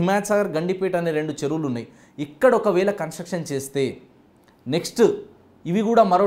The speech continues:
ట్యాంక్ బండ్ లెక్క అవుతాయన్న ఉద్దేశంతో నైన్టీన్ నైంటీ సిక్స్, ఎనిమిది మూడు పంతొమ్మిది వందల తొంభై ఆరులో ఈ జీవో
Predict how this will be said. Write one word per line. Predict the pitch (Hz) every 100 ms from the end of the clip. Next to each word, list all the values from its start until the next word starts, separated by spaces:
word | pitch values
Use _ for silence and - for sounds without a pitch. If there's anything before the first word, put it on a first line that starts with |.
| 190
ట్యాంక్ | 165 196
బండ్ | 196 190
లెక్క | 185 160
అవుతాయన్న | 151 170 156 127
ఉద్దేశంతో | 127 165 160 131 135 180 143 135
నైన్టీన్ | 190 220 240 220
నైంటీ | 196 190 -
సిక్స్, | 180 - - _ _ _ _ -
ఎనిమిది | 139 196 202 196
మూడు | 175 196 220
పంతొమ్మిది | 165 180 196 185
వందల | 185 175
తొంభై | 165 165 165
ఆరులో | 156 156 190 - - _ 147
ఈ | 127
జీవో | 139 190